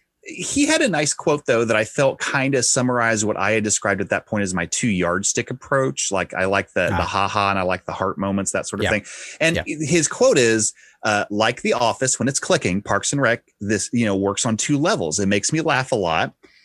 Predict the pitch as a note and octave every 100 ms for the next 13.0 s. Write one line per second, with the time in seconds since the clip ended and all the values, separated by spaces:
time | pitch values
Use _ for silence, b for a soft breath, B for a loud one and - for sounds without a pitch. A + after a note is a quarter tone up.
0 | b - A3 F#3 F#3 - E3+ E3 F#3 E3
1 | G#3+ - F2 D#2 - C3+ C#3 C#3+ D3 D#3
2 | D3 D#3+ - D3 C#3+ D3 A2 A2 A2 A2+
3 | A2 A2+ A#2 A#2 B2 A2 F#2 G#2 A#2+ A#2+
4 | G#2+ G2 G#2+ E3 G#3+ E2+ B B B F3+
5 | G3 - D#3 D#3 D#3 G3+ F#3 D#3+ D3+ D3
6 | - B2+ A#2+ A2 - B2 B2 A2+ G#2+ A2+
7 | A2+ F#2+ G#2 A#2 G2 G#2+ - A#2 G#2 G#2+
8 | G2 F#2+ G2+ B2+ - G#2 F#2+ F#2+ G2+ F#2+
9 | - - F#2+ F2+ - C3+ C3 B2+ A#2+ B
10 | B B B G#2 B2 A2+ G2 G2 G#2 C3
11 | - - E2 D#2+ F#2+ G#2+ D#2+ A2 A#2+ C3
12 | A2+ D#2+ A2+ C3+ C#3+ D3 - _ - G3+